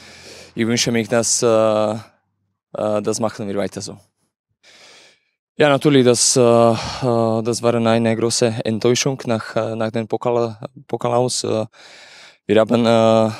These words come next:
ähm, in meine, in meine Sicht, in meine Augen, äh, n-, nicht so schlecht, äh, in Brescia ge-, äh, gespielt. Nach, nach vorne war, äh, viele gute Aktionen und, äh, viele gute Sachen. Wir haben, äh, vier Tore geschossen,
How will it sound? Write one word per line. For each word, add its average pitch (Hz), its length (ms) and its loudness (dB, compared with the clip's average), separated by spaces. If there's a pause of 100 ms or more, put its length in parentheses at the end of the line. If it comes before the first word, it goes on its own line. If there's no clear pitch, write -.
(120)
ähm, 107 340 -6 (380)
in 110 180 -6
meine, 110 440 0
in 110 160 -8
meine 110 240 -2
Sicht, 120 320 -4
in 107 100 -4
meine 110 280 -2
Augen, 113 340 -2 (560)
äh, 107 300 4
n-, 107 240 -2 (500)
nicht 120 440 -2
so 123 120 0
schlecht, - 400 -2
äh, 110 420 0
in 110 160 -6
Brescia 113 300 0
ge-, 110 340 -2
äh, 107 40 -6
gespielt. 113 440 2
Nach, 107 220 -2
nach 104 140 -6
vorne 110 280 -4
war, 107 680 2
äh, - 20 -12
viele 110 260 -2
gute 113 260 0
Aktionen 113 460 -4
und, 107 300 -10
äh, 107 200 0
viele 110 220 -4
gute 110 240 0
Sachen. 117 380 0 (500)
Wir 104 160 2
haben, 107 120 2
äh, 107 920 -2
vier 113 120 -4
Tore 113 360 2
geschossen, 123 640 -4